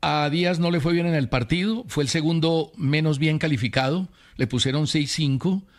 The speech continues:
El peor calificado fue Guerreiro, seis cuatro. Los de la buena calificación fueron los que entraron en el segundo tiempo. Ulis y Kane. Perdían tres cero, ganaron cuatro tres. Cuando ese equipo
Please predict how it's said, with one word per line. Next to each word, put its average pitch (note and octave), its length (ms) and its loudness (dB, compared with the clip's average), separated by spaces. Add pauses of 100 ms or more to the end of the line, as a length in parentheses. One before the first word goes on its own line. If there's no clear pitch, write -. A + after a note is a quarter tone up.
(220)
El D3 160 0
peor C3 220 -2
calificado C3+ 520 0
fue D3+ 180 -2
Guerreiro, D3 500 0
seis C#3 320 -2
cuatro. G#2 500 -4 (340)
Los D#3 220 2
de D3+ 120 0
la D3+ 80 0
buena F#3 260 0
calificación G3+ 840 -2
fueron E3 260 -2
los E3 120 0
que C#3+ 80 -4
entraron C3+ 260 0
en D#3+ 60 0
el C#3+ 40 0
segundo B2+ 360 0
tiempo. G2+ 480 -4 (360)
Ulis C#3+ 580 0
y D3 140 0
Kane. G2+ 460 -2 (220)
Perdían D#3 340 -2
tres E3+ 180 0
cero, G3 360 -2 (100)
ganaron C#3+ 380 0
cuatro D#3 300 0
tres. E3+ 420 -2 (460)
Cuando B2 260 0
ese C3 120 2
equipo D#3 520 0